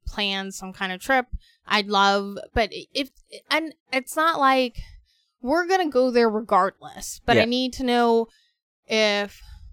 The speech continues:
Speaker 1: if people are interested,
Speaker 2: Yeah.
Speaker 1: then I need to rent a space. If there's only, like, two people that wanna hang out, that's fine. We'll meet in a cafe.
Speaker 2: Right.
Speaker 1: And,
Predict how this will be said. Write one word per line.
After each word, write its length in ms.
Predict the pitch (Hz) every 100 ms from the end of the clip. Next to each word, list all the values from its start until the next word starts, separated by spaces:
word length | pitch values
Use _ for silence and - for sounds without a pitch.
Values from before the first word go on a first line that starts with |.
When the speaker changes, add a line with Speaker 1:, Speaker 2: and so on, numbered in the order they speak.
| - _ _ -
Speaker 1:
if 180 | 226 -
people 300 | - 262 311
are 140 | 269
interested, 800 | - 277 277 240 - 175 196 220 - _ _ -
Speaker 2:
Yeah. 80 | 160
Speaker 1:
then 600 | 220 233 226 220 220 - _ _ -
I 120 | 220
need 200 | 233 226
to 100 | 214 _ _ _
rent 300 | 208 220 226
a 40 | 226
space. 440 | - 330 202 - -
If 120 | 285
there's 180 | 339 311
only, 240 | 311 349 339
like, 240 | 339 311 _ -
two 160 | 320
people 340 | 302 339 349 349
that 140 | 330
wanna 240 | 311 311 311
hang 200 | 339 349
out, 240 | 359 339
that's 180 | 302 -
fine. 220 | 349 302
We'll 100 | 247
meet 200 | 262 277
in 60 | 262
a 60 |
cafe. 760 | 254 247 226 247 233 - - 220
Speaker 2:
Right. 200 | 262 107 - _
Speaker 1:
And, 540 | - 226 226 226 214